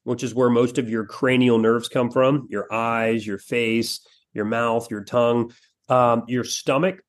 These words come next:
which is amazing because that's where your gut function is and all your vital organs are, and then your back, um, and then also the hands and the feet. So those are some kind of,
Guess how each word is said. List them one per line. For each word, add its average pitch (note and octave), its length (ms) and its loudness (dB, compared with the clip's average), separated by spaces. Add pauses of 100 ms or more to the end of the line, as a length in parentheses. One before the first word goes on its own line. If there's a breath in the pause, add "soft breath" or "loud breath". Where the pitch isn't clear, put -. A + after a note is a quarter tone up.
which B2 200 -6
is A#2 120 -2
amazing C3 500 4
because A#2+ 320 2
that's A#2 260 -2
where B2 100 0
your A2 220 0
gut A#2 240 0
function B2 440 -2
is A#2 240 2
and A2 100 2
all A2+ 180 4
your A2 220 -2
vital A2 300 -2
organs A2+ 500 0
are, A#2+ 320 2
and A#2 100 -2
then A#2+ 120 -2
your A2 140 -2
back, A2+ 360 -4 (600 loud breath)
um, B2+ 560 4
and C#3+ 120 2
then C#3+ 120 4
also D3 500 2
the C3 100 -2
hands C3+ 300 -4
and B2+ 100 -2
the A#2 60 0
feet. C3 320 -6 (460)
So D#3+ 140 2
those F3 220 4
are F#3 60 4
some E3 200 2
kind D#3+ 220 2
of, B2+ 180 0